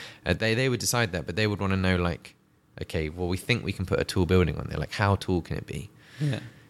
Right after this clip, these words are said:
Speaker 2: But it's like, if you're, if you just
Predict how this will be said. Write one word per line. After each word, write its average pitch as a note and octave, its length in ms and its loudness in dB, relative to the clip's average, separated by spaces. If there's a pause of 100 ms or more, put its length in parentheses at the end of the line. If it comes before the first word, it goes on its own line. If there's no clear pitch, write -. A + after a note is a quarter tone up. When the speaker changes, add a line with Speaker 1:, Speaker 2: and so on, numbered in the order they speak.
(280)
Speaker 2:
But B2+ 120 4
it's - 220 6
like, C#3 220 6 (180)
if - 200 0
you're, E3 580 6 (180)
if - 140 -10
you E3 40 2
just F#3+ 240 6